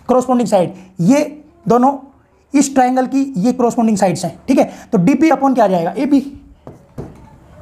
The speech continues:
डीबी upon क्या आ जाएगा बच्चे, एबी आ जाएगा। तो यहाँ से देखना, D कितना है बच्चे,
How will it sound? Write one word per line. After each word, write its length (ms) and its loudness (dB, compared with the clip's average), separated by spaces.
डीबी 440 4
upon 280 0
क्या 100 2
आ 20 2
जाएगा 240 2
बच्चे, 220 -4
एबी 220 4
आ 80 4
जाएगा। 280 0
तो 60 0
यहाँ 180 2
से 80 -6
देखना, 280 0
D 300 4
कितना 280 0
है 60 2
बच्चे, 220 -2